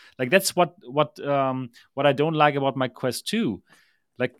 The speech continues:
n-, I'm so used now to pancake lenses. Whenever I see some text,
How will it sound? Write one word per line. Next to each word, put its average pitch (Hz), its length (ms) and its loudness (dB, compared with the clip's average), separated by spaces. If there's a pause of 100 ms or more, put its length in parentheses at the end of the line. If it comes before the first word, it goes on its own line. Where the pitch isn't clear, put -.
(180)
n-, 151 200 -8
I'm 147 260 0
so - 160 4
used 196 360 2
now 170 260 4
to 165 140 -6
pancake 117 600 -2
lenses. 117 560 -8
Whenever 139 460 -2
I 156 100 2
see 147 300 -4
some 135 260 -4
text, - 720 -4